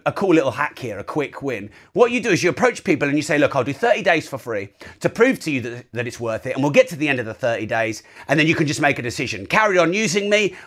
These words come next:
or not, depending on if you like it or not." There's not a lot of risk there. And you're probably gonna get quite a lot of clients doing that. And this is from a standing start. Okay, the fourth of nine things,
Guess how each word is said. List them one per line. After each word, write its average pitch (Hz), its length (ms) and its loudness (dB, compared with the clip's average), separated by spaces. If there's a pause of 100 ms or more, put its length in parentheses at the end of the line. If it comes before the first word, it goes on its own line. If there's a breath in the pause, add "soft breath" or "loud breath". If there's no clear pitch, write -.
or 143 220 0
not, 131 200 0
depending 123 440 -6
on 117 260 -4
if 117 160 -12
you 110 80 -10
like 104 300 -4
it 110 40 -12
or 98 160 -12
not." 78 220 -14 (220 soft breath)
There's 175 160 -4
not 247 260 6
a - 20 8
lot 202 220 6
of 139 60 -2
risk 160 260 -2
there. 165 380 4 (180 soft breath)
And 151 100 2
you're 143 120 0
probably 156 200 2
gonna 147 200 2
get 143 180 -4
quite 135 220 2
a - 20 0
lot 127 120 0
of - 100 -14
clients 110 340 -4
doing 80 320 -12
that. 80 180 -12
And 123 140 -2
this 233 160 2
is 214 100 0
from 165 160 0
a 131 60 0
standing 139 880 0 (180)
start. - 380 -8 (1200 loud breath)
Okay, 226 220 4
the 190 120 2
fourth 285 420 8
of 165 100 0
nine 151 340 2
things, 127 560 0